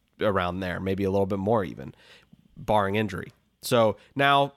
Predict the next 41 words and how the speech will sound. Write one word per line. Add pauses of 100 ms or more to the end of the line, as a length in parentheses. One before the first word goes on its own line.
(100)
could
this
be,
that
what
I'm
saying
is,
and
what
I'm
paralleling
is,
like,
could
this
be, (240)
if
Paolo
steps
up
and
there's
a
top
ten
defensive
team, (240)
is
this
the
team
that
takes
a
jump (360)
and
they
win
a,
a,